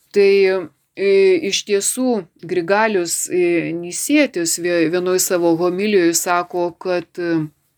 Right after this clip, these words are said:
yra, e, tie mūsų darbai yra tokie, e, darbai išminčių ir, ir tada yra, vat, tie darbai, kuriuos mes padarom.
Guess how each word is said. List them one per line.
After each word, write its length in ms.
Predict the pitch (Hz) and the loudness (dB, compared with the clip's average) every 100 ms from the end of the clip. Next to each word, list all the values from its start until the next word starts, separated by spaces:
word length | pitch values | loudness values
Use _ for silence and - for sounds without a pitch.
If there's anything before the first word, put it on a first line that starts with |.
| _ _ - | _ _ -4
yra, 580 | 190 208 214 214 202 - | 2 2 2 2 -2 -4
e, 320 | 90 101 - | -8 -10 -10
tie 200 | - 226 | -4 -2
mūsų 360 | 233 233 220 185 | -2 -2 -2 -2
darbai 440 | 196 190 220 233 214 | -2 0 2 2 0
yra 300 | 175 190 196 190 185 - | 0 0 2 0 -2 -6
tokie, 640 | - 185 - 202 185 175 165 _ _ _ _ | -12 -10 -2 0 0 -2 -6 _ _ _ _
e, 300 | - 170 175 | -8 -4 -2
darbai 440 | 165 185 180 208 208 | 0 0 2 0 0
išminčių 760 | - 180 175 165 - 220 262 285 285 285 | -2 -4 -6 -4 -4 -2 0 2 2 0
ir, 400 | - 208 214 214 | -4 -2 0 0
ir 420 | 214 214 190 202 202 | 0 0 0 0 0
tada 260 | 208 196 | -4 -2
yra, 360 | 214 202 208 196 | 0 0 0 0
vat, 260 | 190 185 - | -2 -4 -6
tie 180 | 202 196 | -4 -4
darbai, 400 | 190 180 190 185 | -4 0 0 0
kuriuos 380 | 180 185 185 | -4 -4 -4
mes 220 | 175 175 - | -4 -6 -6
padarom. 680 | 175 165 180 170 170 156 | -8 -2 0 0 -2 -8